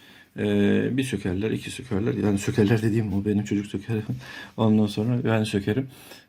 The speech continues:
Ee, bir iki oynarlar. Bir eğlence oluyor. Çocuk elinde gezdiriyor. Ama dediğim gibi, e, ben farklı bir amaçla aldım. Amacım hala da farklı. Yine bu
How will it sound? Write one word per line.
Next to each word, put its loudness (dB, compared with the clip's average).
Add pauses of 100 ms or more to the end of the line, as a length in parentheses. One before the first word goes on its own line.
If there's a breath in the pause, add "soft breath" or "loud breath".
(120)
Ee, 4
bir 4
iki 2
oynarlar. 2
Bir 0
eğlence 4
oluyor. 2
Çocuk -4
elinde -2
gezdiriyor. 0
Ama 0 (580 loud breath)
dediğim 0
gibi, 2 (340)
e, -2
ben 2
farklı -2
bir 2
amaçla 0
aldım. 0 (120)
Amacım 2
hala 0
da -2
farklı. -2 (720 loud breath)
Yine 2
bu -2